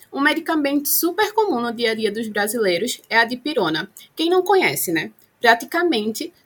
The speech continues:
todo mundo já deve ter se automedicado com um comprimido de dipirona quando, por exemplo, tem uma dor de cabeça. Mas a dipirona, ela não combina com alguns medicamentos que um paciente que tem a doença autoimune toma.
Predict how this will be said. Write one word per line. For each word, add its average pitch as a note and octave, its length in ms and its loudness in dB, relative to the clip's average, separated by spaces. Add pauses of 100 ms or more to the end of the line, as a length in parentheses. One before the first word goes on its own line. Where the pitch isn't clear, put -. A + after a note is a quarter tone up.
(140)
todo E4 340 6
mundo C4+ 220 -2
já C#4 160 0
deve B3 260 0
ter A#3+ 220 0
se - 180 -2
automedicado D4+ 760 0
com C4 160 -4
um - 20 -2
comprimido B3 540 -4
de A3 100 -8
dipirona A3 720 -4 (260)
quando, B3 220 0
por B3 180 2
exemplo, B3 640 0 (260)
tem E4+ 140 2
uma D#4+ 100 4
dor E4 160 2
de - 80 -6
cabeça. A3 680 0 (360)
Mas B3+ 200 4
a C#4+ 60 4
dipirona, B3 560 0
ela A#3+ 160 4
não C4 160 0
combina D4 420 0
com C4+ 120 -2
alguns C4+ 260 -2
medicamentos C4 720 -2
que C4 100 -6
um B3+ 120 0
paciente C4 720 0
que A#3+ 100 -10
tem A3+ 180 -6
a A3 60 0
doença A3 400 0
autoimune B3+ 640 -2
toma. D3 500 -4